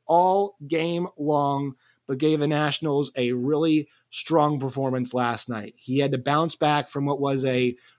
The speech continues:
really difficult outing. Six innings, six hits, uh, six earned runs, three homers, two walks, and five Ks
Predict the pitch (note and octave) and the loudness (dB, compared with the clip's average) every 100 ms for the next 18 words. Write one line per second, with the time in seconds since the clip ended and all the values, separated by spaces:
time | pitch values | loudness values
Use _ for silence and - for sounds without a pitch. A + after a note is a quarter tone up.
0 | - D3 A#3+ A3+ F#3+ D#3+ D#3 D3 D#3+ D#3 | 0 4 6 6 6 4 0 2 4 4
1 | C3 B2 B2 _ _ - F#3 - F3 D#3+ | 4 0 -4 _ _ 0 0 4 4 4
2 | D#3+ - E3 - D#3 C#3 - - D#3+ D3 | 2 0 -2 2 2 2 -2 0 4 4
3 | C#3+ - D#3+ E3+ D#3 D3+ D#3+ D3 D3 C3+ | 4 0 0 2 2 4 4 4 0 -2
4 | C#3+ D#3 C#3+ D#3+ D3+ B2+ B2+ B2 - _ | 0 0 2 0 0 0 0 -2 -8 _
5 | _ - F3+ F3 D#3+ D#3+ - C#3 B2+ D#3 | _ 2 4 6 8 6 4 -2 -2 4
6 | D3 C#3+ B2+ D3+ D3 C3 B2+ B2 - | 4 4 0 0 2 2 2 0 -4